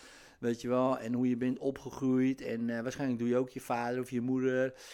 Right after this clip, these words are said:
Eh, heb je misschien allemaal verschrikkelijke dingen meegemaakt. Ja, oké. Alsof jij er wat aan kan doen. N-, nu nog, hè, aan wat er gebeurd is. Maar wat je natuurlijk wel aan kan doen, is hoe het nu,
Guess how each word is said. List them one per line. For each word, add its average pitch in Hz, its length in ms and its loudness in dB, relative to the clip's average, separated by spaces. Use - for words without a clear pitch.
Eh, 117 220 -2
heb 123 140 -4
je 127 80 -2
misschien 123 240 -4
allemaal 123 200 0
verschrikkelijke 117 500 -4
dingen 127 300 -4
meegemaakt. 123 580 -4
Ja, 190 320 -8
oké. 139 400 -2
Alsof 123 260 -6
jij 123 200 -2
er 131 80 -2
wat 107 140 -6
aan 98 120 -10
kan 90 140 -8
doen. 85 260 -14
N-, - 40 -18
nu 123 240 0
nog, 107 480 -4
hè, 247 300 -6
aan 113 180 -4
wat 110 180 0
er - 60 -4
gebeurd 131 460 4
is. - 340 -10
Maar 160 120 0
wat 165 180 0
je 156 120 -4
natuurlijk 147 420 -6
wel 170 380 6
aan 120 200 -2
kan 107 160 -6
doen, 107 260 -2
is 190 180 -6
hoe 160 220 -2
het 165 100 -2
nu, 190 380 4